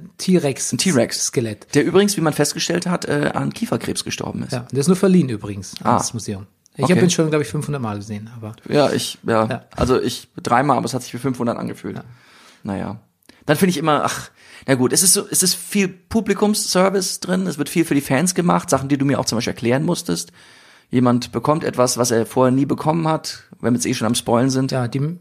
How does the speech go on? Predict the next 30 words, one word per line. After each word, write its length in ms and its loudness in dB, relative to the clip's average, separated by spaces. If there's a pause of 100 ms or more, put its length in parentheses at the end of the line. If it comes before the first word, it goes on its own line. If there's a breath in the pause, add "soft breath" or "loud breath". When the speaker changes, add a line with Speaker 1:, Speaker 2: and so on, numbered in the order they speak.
(160)
Speaker 1:
Chewie, 340 0 (320)
ja, 200 -2
Spoil-, 360 2
äh, 60 0
genau, 220 0
man 140 0
muss 100 4
dazu 220 2
sagen, 200 2
jetzt 380 -4
Spo-, 380 -2
jetzt 280 2
kommen 180 2
die 80 0
Spoiler 340 0
dicke 300 -2
jetzt. 120 -6
Speaker 2:
Jetzt 140 -2
kommen 120 4
sie 100 2
dicke, 200 -2
jetzt 140 -2
Speaker 1:
Ja. 40 -6
Speaker 2:
kommt 220 0 (380 soft breath)
Speaker 1:
Ja, 120 -4
Chewie, 400 4 (260 loud breath)
das, 220 -4
worüber 360 6
man, 300 2
ähm, 400 0